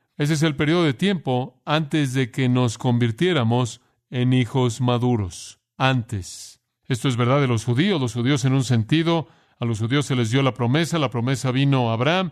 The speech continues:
a través de Abraham, iba a ir a Israel y al mundo fue reiterada, como hemos dicho,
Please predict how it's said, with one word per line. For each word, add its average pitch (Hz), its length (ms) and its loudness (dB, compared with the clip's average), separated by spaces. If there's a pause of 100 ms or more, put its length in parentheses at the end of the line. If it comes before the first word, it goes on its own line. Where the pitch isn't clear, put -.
(240)
a 120 100 -8
través 127 320 -2
de 127 60 0
Abraham, 156 480 0 (280)
iba 127 280 0
a 127 60 2
ir 135 200 2
a 127 80 2
Israel 120 420 2
y 143 60 0
al 120 100 2
mundo 175 360 0
fue 139 180 -2
reiterada, 135 680 0
como 110 480 -6 (320)
hemos 127 300 0
dicho, 156 420 0